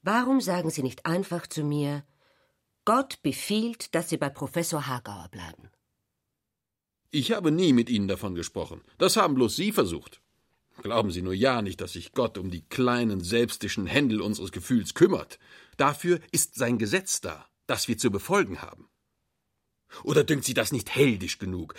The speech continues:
Speaker 2: da doch der Mensch heute in allem das Persönliche will? Nun, dann setze ich Ihren Ansprüchen ein höheres Heldentum entgegen, das der heroischen Unterwerfung.
Speaker 1: Ich begreife von dem allen wenig.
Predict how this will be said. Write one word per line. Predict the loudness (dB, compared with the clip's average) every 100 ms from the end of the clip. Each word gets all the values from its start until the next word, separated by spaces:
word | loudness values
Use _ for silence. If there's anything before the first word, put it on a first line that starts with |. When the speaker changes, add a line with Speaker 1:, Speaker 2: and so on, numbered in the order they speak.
| -6
Speaker 2:
da | -2
doch | -2
der | -2 0
Mensch | 2 2 0 2
heute | 2 2
in | -4 -2
allem | -2 -2 -4 -6
das | -2
Persönliche | -2 2 6 6 4 -2 -10
will? | -12 -16 _ _ _ _ _ _ _ _ _ _ 0
Nun, | 2 4
dann | 2 0
setze | -2 -2
ich | -4 -2
Ihren | -2 0
Ansprüchen | 0 0 -2 -4 -2
ein | 0
höheres | 4 4 4 0 -2
Heldentum | -2 -4 -4 -4
entgegen, | -6 -8 -10 -10 -16 -14 -4
das | -2 0 -2 -4 _ -20 -4 -2
der |
heroischen | 0 0 2 4 4 2 0 2 4
Unterwerfung. | 6 4 0 0 -2 -6 -8 -14 _ _ _ _ _ _ _ _ _ _ _ _ _
Speaker 1:
Ich | -2
begreife | -2 0 0 0 -2
von | -2
dem | -2 0
allen | -2 -2 -2
wenig. | -4 -6 -14 _